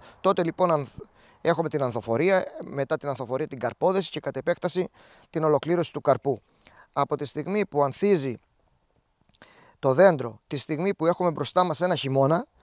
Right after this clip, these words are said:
βέβαια αυτό το πράγμα δεν μπορεί να ολοκληρωθεί. Το αποτέλεσμα όμως ότι δεν θα ολοκληρωθεί δεν είναι κακό. Κακό είναι ότι δεν θα έχει τη δύναμη να ξανανθίσει το Μάρτιο και τον Απρίλιο, που είναι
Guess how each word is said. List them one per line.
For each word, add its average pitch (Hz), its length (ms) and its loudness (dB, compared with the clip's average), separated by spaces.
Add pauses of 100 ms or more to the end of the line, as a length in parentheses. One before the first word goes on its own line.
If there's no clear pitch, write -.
(160)
βέβαια 170 480 6 (100)
αυτό 156 180 0
το 160 80 -2
πράγμα 185 280 0
δεν 156 100 0
μπορεί 165 360 0 (360)
να 185 360 0 (300)
ολοκληρωθεί. 175 680 2 (480)
Το - 80 -2
αποτέλεσμα 180 460 0
όμως 180 360 -2 (320)
ότι 139 220 -6
δεν 160 140 2
θα 185 80 2
ολοκληρωθεί 156 600 2 (140)
δεν 175 240 -6
είναι 175 180 -4
κακό. 170 440 2
Κακό 147 320 0
είναι 190 420 2
ότι 139 260 -6
δεν 139 120 -6
θα 180 60 0
έχει 190 140 -6
τη 156 80 -4
δύναμη 190 300 -2
να 170 80 -2
ξανανθίσει 175 720 0
το 147 120 4
Μάρτιο 139 320 6
και 117 60 -6
τον 127 140 0
Απρίλιο, 135 400 4
που - 100 -4
είναι 143 120 -4